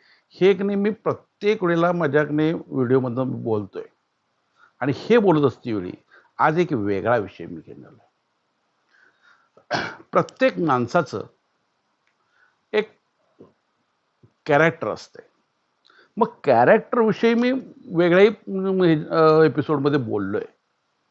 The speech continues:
आज मी वेगळ्या पद्धतीनं बोलणार आहे. आणि ही समस्या आज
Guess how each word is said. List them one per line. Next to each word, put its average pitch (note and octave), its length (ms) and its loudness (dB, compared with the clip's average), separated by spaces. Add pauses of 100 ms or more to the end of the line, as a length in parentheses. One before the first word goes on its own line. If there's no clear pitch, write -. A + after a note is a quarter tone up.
(260)
आज G#3+ 260 2
मी A3 100 0
वेगळ्या F#3+ 340 4
पद्धतीनं D3 420 -2
बोलणार - 340 -12
आहे. - 100 -20 (1120)
आणि D3+ 120 2
ही F#3 140 4
समस्या E3 580 2 (400)
आज D#3+ 300 2